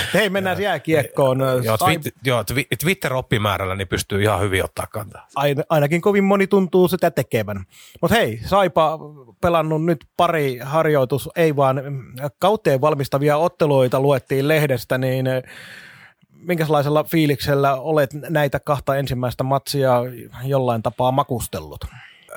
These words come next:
Speaker 1: Rehellisiä kun ollaan, niin se Häme-, Hämeenlinnan peliä seurasin hyvin vähän. Tän Kalpa-pelin on nähnyt sitten paremmin ja,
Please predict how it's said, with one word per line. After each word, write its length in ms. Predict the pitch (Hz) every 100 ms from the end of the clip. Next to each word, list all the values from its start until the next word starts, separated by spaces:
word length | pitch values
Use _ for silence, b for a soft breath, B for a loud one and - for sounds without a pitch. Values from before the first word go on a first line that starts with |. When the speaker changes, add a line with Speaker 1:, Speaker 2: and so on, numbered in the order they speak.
| 147
Speaker 1:
Rehellisiä 460 | 143 185 151 151
kun 140 | 131 139
ollaan, 400 | 139 127 120 113
niin 120 | 113
se 100 | 113
Häme-, 220 | 135 143 -
Hämeenlinnan 400 | 147 143 117 107
peliä 300 | 117 113 101
seurasin 400 | 117 104 113 104
hyvin 280 | 107 92
vähän. 280 | 80 78 92 - _ _ b b b -
Tän 220 | 110 95
Kalpa-pelin 680 | - 131 123 107 104 95
on 100 | 90
nähnyt 240 | 92 87 90
sitten 200 | - 87 -
paremmin 400 | 92 87 82
ja, 120 | 78